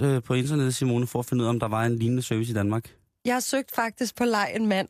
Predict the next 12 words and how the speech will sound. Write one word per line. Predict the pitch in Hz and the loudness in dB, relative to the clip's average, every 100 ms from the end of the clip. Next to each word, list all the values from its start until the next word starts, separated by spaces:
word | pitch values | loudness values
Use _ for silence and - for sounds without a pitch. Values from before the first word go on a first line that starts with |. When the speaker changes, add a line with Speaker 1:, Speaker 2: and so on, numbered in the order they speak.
| - | -2
Speaker 2:
<laughs> | 240 208 - - 403 220 - - - - - 208 381 359 320 320 294 - | 0 2 2 2 2 2 2 0 0 0 -2 -2 -2 0 -2 -2 -6 -2
på | 302 | -2
Google, | 294 320 277 311 | 2 0 2 -2
og | - 247 | 0 -2
så | |
kom | 254 254 226 | -2 -2 -2
der | 247 | -2
leg | 202 202 | 0 -2
en | 226 | 0
mand | 196 196 - | -2 -2 -4
dot | 208 190 | -6 -4
com. | 185 170 | -4 -4